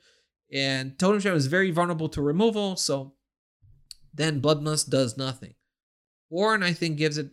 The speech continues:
with Turn the Tides, I think that might be the, the critical mass of synergy that might cause even Totem Shaman to run Horn.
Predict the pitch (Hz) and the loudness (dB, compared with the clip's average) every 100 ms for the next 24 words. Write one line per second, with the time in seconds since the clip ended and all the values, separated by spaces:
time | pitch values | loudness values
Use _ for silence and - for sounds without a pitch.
0 | - 135 139 208 196 175 - 170 175 170 | -8 -4 0 4 4 2 -2 0 2 0
1 | 139 131 143 127 135 127 127 135 120 120 | -4 -4 -4 0 0 0 -6 -6 -4 -6
2 | 110 104 98 _ _ _ _ _ _ _ | -6 -12 -16 _ _ _ _ _ _ _
3 | - 117 123 120 - 127 - 151 156 156 | -20 -6 0 0 -2 -10 -4 -4 -4 -6
4 | 151 147 147 147 - 120 - 143 127 113 | -6 -2 0 0 -2 -4 -6 -6 -6 -6
5 | 107 104 101 104 117 110 117 117 - 135 | -8 -10 -12 -12 -12 -10 -10 -12 -10 -8
6 | 120 113 - - - 147 160 151 143 131 | -6 -6 -10 -12 -10 -8 -6 -4 -2 -2
7 | 117 117 107 - 110 107 107 107 90 | -4 -6 -10 -14 -16 -14 -14 -16 -18